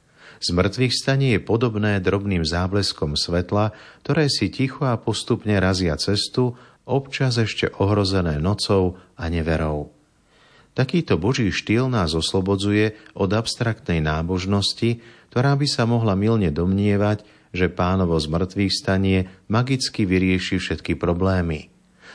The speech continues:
Naopak, Veľkú noc nemôžeme sláviť bez toho, aby sme sa vysporiadali s nocami v našom srdci a stôňami smrti, ktoré sa stále zhromažďujú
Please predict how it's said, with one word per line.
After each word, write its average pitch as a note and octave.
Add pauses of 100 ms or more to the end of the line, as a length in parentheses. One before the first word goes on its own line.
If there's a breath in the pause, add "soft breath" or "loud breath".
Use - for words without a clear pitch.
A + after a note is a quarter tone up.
(100)
Naopak, G2
Veľkú F2
noc E2+
nemôžeme F#2+
sláviť F2
bez D#2
toho, G#2+ (240 loud breath)
aby A2
sme C3
sa G#2+
vysporiadali A2
s E2
nocami G2
v F2+
našom E2
srdci G#2 (160 loud breath)
a G#2+
stôňami E2
smrti, F#2+ (240 loud breath)
ktoré C3
sa A#2
stále A2
zhromažďujú F2+